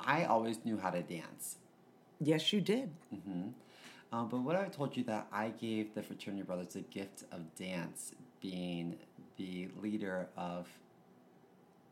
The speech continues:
Speaker 1: uh, the homecoming and Greek Week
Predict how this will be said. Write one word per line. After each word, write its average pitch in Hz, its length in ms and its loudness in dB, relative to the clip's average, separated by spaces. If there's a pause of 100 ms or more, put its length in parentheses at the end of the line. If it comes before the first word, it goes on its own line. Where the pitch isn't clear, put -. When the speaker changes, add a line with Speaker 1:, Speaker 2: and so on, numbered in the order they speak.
Speaker 1:
uh, 165 500 -4 (1200)
the 87 320 0 (100)
homecoming 95 720 0
and 82 380 0
Greek 87 260 -4
Week 82 320 -6